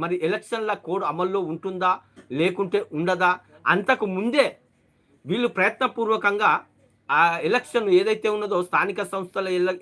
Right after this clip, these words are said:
ఎన్నికలకు సంబంధించిన ఎలక్షన్ కోడ్ రాకముందే నవంబర్ నెలలోనే రేపు పన్నెండవ తారీఖు నాడైతే క్యాబినెట్ మీటింగ్ ఉండనున్నది. కొత్తగా వాళ్ళని కొంతమందిని క్యాబినెట్ మీటింగ్లో చేర్చుకుంటున్నారు, చేర్చుకున్నారు కూడా.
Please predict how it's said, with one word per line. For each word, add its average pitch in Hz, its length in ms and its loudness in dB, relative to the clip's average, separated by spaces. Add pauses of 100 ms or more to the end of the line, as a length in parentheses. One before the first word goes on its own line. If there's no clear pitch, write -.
ఎన్నికలకు 196 480 -2
సంబంధించిన 185 540 -4 (680)
ఎలక్షన్ 233 560 0 (160)
కోడ్ 233 240 4 (160)
రాకముందే 226 640 2 (640)
నవంబర్ 240 480 2
నెలలోనే 226 480 0 (500)
రేపు 170 220 -2
పన్నెండవ 233 460 0
తారీఖు 214 340 2
నాడైతే 220 320 0
క్యాబినెట్ 180 520 0
మీటింగ్ 208 320 -4
ఉండనున్నది. 233 480 -4 (680)
కొత్తగా 240 380 0 (100)
వాళ్ళని 220 300 2
కొంతమందిని 220 520 -4 (200)
క్యాబినెట్ 190 420 0
మీటింగ్లో 214 340 -4 (140)
చేర్చుకుంటున్నారు, 220 760 -4 (400)
చేర్చుకున్నారు 226 640 0
కూడా. 233 160 -2